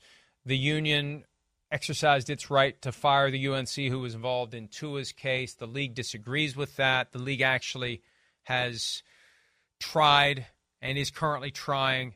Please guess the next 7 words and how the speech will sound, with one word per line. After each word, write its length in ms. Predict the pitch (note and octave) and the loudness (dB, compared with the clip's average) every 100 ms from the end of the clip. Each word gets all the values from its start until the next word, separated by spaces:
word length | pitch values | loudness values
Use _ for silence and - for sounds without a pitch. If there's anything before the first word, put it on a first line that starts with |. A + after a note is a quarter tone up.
| _ - | _ -16
to 100 | B2+ | -8
take 300 | - C#3+ C3 | -4 -2 -4
away 560 | A#2+ C3 C3 C3 C3 | -4 2 4 4 2
the 220 | A#2 A#2 | -2 -4
union's 580 | A2+ C3+ C#3 C3 B2 A2 | -4 -4 -4 -4 -6 -6
unilateral 600 | B2+ C#3 B2+ B2+ B2+ A#2+ - | -4 -2 0 0 0 -4 -6
power 520 | - B2+ B2+ C3+ C3+ | -4 0 2 4 2